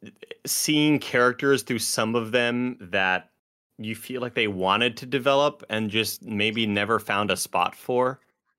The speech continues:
Um, and we'll get to one of those characters later. Um, but, um, yeah, I thought this one was fine. And then when, when we get to the next one, Tim, I was, like, equally as uninterested. Like, "Man, they all gonna be like this?" 'Cause, like,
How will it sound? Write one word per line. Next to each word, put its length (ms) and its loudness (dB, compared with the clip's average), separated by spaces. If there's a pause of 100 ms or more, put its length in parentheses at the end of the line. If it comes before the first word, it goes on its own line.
(100)
Um, 420 -2
and 140 -2
we'll 120 0
get 200 -2
to 100 2
one 180 2
of 60 2
those 140 0
characters 500 -2
later. 460 0 (460)
Um, 540 -2 (140)
but, 500 0
um, 640 2 (160)
yeah, 220 2
I 80 0
thought 200 4
this 160 0
one 100 0
was 140 0
fine. 520 2
And 120 0
then 140 0
when, 220 0
when 180 -2
we 80 -2
get 140 -2
to 100 -10
the 100 -2
next 340 -2
one, 180 -2
Tim, 240 -2
I 100 4
was, 180 0
like, 280 0
equally 560 2
as 200 0
uninterested. 800 0
Like, 220 2 (300)
"Man, 180 -2
they 120 2
all 260 2
gonna 180 -2
be 120 0
like 200 0
this?" 220 -2
'Cause, 200 -6
like, 220 0